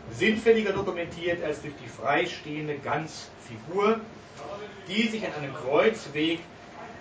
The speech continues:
der Geschichte oder des Lebens befindet, wohin sie sich auch dreht und wendet. Herder legte deshalb in seiner Theorie der Plastik dar, dass die Bildnerei als Kunst der leibhaftigen Wahrheit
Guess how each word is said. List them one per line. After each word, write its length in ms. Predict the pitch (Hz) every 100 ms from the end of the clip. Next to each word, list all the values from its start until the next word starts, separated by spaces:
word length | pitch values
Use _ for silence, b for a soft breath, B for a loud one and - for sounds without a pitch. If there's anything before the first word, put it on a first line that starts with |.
| -
der 100 | 151
Geschichte 500 | 143 - 208 - 170
oder 140 | 151 139
des 200 | - 120 131
Lebens 240 | 151 151 -
befindet, 520 | 139 151 147 143 135 120
wohin 320 | 139 165 151
sie 100 | 143
sich 180 | 123 -
auch 120 | 117 - -
dreht 320 | 117 131 143 -
und 120 | 139 - 123
wendet. 320 | 156 135 110 - - - - - - - 151 - - - - - - - -
Herder 380 | 180 214 220 175
legte 280 | 180 - 156
deshalb 360 | 147 165 151
in 60 | 139
seiner 240 | 135 131 -
Theorie 320 | 135 147 175
der 100 | -
Plastik 460 | 139 135 - 139 120
dar, 340 | 127 139 147 - - - -
dass 140 | 143
die 100 | 160
Bildnerei 760 | 160 185 196 151 127 135 170 190
als 200 | - - -
Kunst 320 | 220 240 - - -
der 120 | 139
leibhaftigen 720 | 127 - 165 - 156 143 117
Wahrheit 560 | 117 151 160 139 147